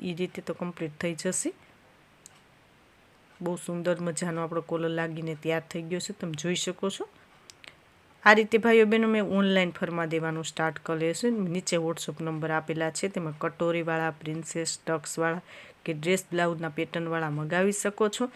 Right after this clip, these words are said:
હજી સુધી અમારી ચેનલને સબસ્ક્રાઇબ ન કરી તો સબસ્ક્રાઇબ કરી લેજો, નોટિફિકેશન બેલ પર ઓલ કરજો, વિડીયોને લાઈક કરજો અને કોમેન્ટ બોક્સ જરૂર કોમેન્ટ કરજો ભાઈઓ બહેન કે આ વીડિયો તમને કેવો લાગ્યો.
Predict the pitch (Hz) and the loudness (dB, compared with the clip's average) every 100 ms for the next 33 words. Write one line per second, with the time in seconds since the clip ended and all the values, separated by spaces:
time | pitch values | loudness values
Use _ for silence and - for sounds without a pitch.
0 | - - - 165 170 156 240 247 233 240 | -16 -20 -6 -2 2 4 4 6 8 8
1 | 226 226 226 220 214 220 - 214 214 208 | 8 6 4 2 2 0 4 4 4 2
2 | 208 208 196 190 196 190 196 190 190 202 | 0 0 -2 2 2 4 4 4 4 2
3 | 180 180 185 - 180 180 175 175 175 175 | 2 0 -4 -4 -4 -2 0 0 0 0
4 | 170 175 180 165 180 170 175 170 165 170 | 0 0 -2 -2 -2 -2 -2 0 0 0
5 | 165 170 160 170 156 175 175 175 180 151 | 0 -2 0 -4 -2 -2 -2 -2 -4 0
6 | 185 220 233 240 233 226 240 220 220 233 | 2 2 4 2 2 4 4 6 6 6
7 | 226 226 220 208 180 175 196 214 226 240 | 6 4 6 6 6 2 4 4 6 6
8 | 254 247 302 233 165 165 160 170 | 4 4 6 8 8 6 4 -2